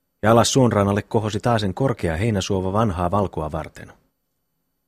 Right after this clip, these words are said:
Talvi oli tullut. Jouluaattona palasi Eero kotia,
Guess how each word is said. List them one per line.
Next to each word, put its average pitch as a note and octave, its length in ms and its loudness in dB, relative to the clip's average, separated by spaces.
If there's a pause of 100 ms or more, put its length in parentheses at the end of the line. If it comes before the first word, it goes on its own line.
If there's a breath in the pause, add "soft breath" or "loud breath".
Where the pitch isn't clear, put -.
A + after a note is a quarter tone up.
Talvi C3 320 2
oli G#2+ 180 0
tullut. D#2 480 -6 (600)
Jouluaattona G2 640 2
palasi G2+ 420 0
Eero G#2 220 2
kotia, E2 440 -4